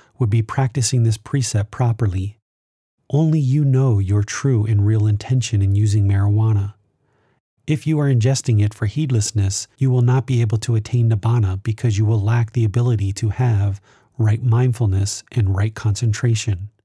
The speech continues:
A person who is ingesting marijuana for medical purposes would most likely be interested in looking for versions of this plant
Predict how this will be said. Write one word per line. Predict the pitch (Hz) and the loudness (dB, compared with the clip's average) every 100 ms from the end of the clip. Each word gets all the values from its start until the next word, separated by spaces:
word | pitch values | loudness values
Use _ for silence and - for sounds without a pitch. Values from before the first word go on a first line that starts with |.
| _ _ _ _ _ _ _ _ | _ _ _ _ _ _ _ _
A | 127 | -4
person | 113 170 175 170 | -2 -2 0 0
who | 156 | 2
is | 131 | 2
ingesting | 120 104 127 - 143 127 | 2 2 -2 0 0 2
marijuana | 117 113 113 120 107 101 | 2 2 2 2 2 0
for | 117 | 0
medical | 104 113 110 | 2 2 -2
purposes | 113 - 147 127 - 104 92 | -6 -6 -6 -4 -2 -2 0
would | 110 98 | 0 2
most | 117 110 127 | 0 0 -2
likely | 131 - 127 | -2 -2 -2
be | 107 | -2
interested | 107 131 123 107 - 101 | 0 -2 -2 -4 -2 0
in | 101 107 | 2 0
looking | 135 131 110 | 0 -2 -2
for | 117 | -2
versions | 98 113 120 107 98 | -2 0 0 0 0
of | 98 92 | -2 -2
this | 104 | -4
plant | - - 139 104 | -4 -2 0 0